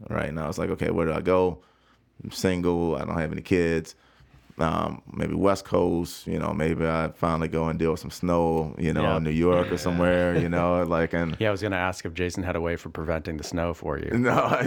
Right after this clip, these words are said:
Speaker 1: no, not at all. You know, and this is what's funny. So Jason, um, it was a place called Narcisse here,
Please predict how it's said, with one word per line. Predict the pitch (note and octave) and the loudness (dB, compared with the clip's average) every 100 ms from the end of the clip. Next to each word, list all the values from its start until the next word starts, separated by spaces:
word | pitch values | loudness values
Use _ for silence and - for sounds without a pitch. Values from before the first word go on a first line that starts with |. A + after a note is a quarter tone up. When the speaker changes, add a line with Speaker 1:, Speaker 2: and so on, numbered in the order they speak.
| B2+ | 2
Speaker 1:
no, | A2 G2+ G2 F#2 F#2+ | 2 4 4 2 2
not | F#2+ F#2+ | 2 2
at | F2+ | 4
all. | F#2+ F2 E2 D#2+ - - - | 4 4 2 -2 -10 -20 -10
You | - G2 | 0 2
know, | F#2 | 4
and | F#2+ F#2+ | 4 2
this | A#2+ | 0
is | F2+ | 0
what's | E2 D#2 | 0 0
funny. | - B2 E2 D#2+ D#2 | 0 0 2 -2 -2
So | - F2 E2+ | 2 2 2
Jason, | D#2+ G2 B2 A#2 A#2 G#2+ - - _ _ _ _ - - | 2 2 2 0 -4 -4 -8 -16 _ _ _ _ -8 0
um, | E2+ E2+ E2 | 2 2 0
it | C#2 | 0
was | F#2 | -2
a | |
place | - G#2 G2 | 0 0 2
called | F#2+ F2 | 0 0
Narcisse | D#2 D2+ D2+ G#1 - - _ _ | 0 -4 -6 -6 -10 -16 _ _
here, | D#2+ C#2+ - | -2 -2 -4